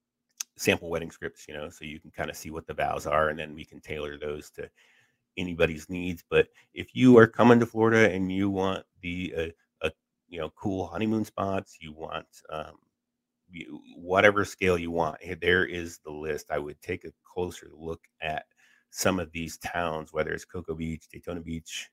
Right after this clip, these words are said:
Saint Augustine beaches, Amelia Island, Fernandina Beach, which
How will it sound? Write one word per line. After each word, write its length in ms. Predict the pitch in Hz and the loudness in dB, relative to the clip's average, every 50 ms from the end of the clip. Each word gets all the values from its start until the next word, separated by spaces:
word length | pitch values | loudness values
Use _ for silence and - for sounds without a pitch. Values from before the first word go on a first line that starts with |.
| _ _ | _ _
Saint 260 | - - 80 78 78 | -18 -16 -14 -8 -4
Augustine 380 | 80 87 90 82 - - 85 80 | -2 -2 -2 -2 -6 -8 -12 -12
beaches, 560 | 82 80 80 - - 80 80 78 80 - - - - _ | -10 -10 -12 -12 -12 -12 -10 -10 -12 -14 -18 -20 -20 _
Amelia 320 | 76 76 76 76 73 76 76 | -18 -14 -12 -12 -8 -8 -4
Island, 440 | 76 82 85 82 85 82 80 78 - | 0 0 2 2 2 0 -4 -6 -8
Fernandina 480 | _ 82 80 76 71 73 78 82 78 71 | _ -10 -10 -10 -10 -10 -8 -8 -8 -8
Beach, 380 | 76 78 78 78 - - - | -8 -8 -8 -8 -8 -10 -14
which 340 | - - - - - - - | -14 -16 -16 -18 -20 -20 -20